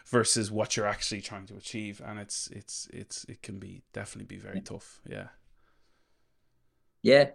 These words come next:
Speaker 2: No, look, it's, it's just, it's all comes down to just,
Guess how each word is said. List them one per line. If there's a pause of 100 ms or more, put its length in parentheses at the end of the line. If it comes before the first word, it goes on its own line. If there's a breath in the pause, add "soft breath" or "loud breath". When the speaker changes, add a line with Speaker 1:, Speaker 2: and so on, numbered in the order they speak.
Speaker 2:
No,
look,
it's,
it's
just,
it's
all
comes
down
to (340)
just,